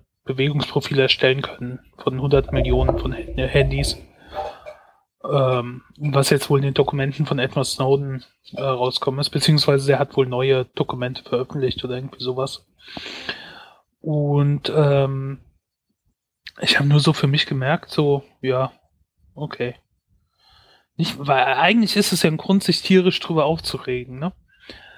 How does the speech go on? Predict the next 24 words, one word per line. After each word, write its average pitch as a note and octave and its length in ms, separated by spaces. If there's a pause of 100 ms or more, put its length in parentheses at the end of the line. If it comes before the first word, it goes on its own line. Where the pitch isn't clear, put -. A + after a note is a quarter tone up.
(120)
Aber D3 440
ich - 220
hab D#3+ 140
mit F3 160
gar C#3+ 120
nichts E3 220
anderem D3+ 280
gerechnet. C#3+ 580
Das C#3 160
war C#3+ 160
so, C#3+ 340 (600)
ich - 80
hab - 80
gedacht, D#3 320
ja, E3+ 200
klar, C#3 460
natürlich, D3 560 (220)
die C#3 80
greifen D3 340
alles C#3 240
von C#3 140
unseren C3+ 260
Handys C3+ 320
ab. C3 120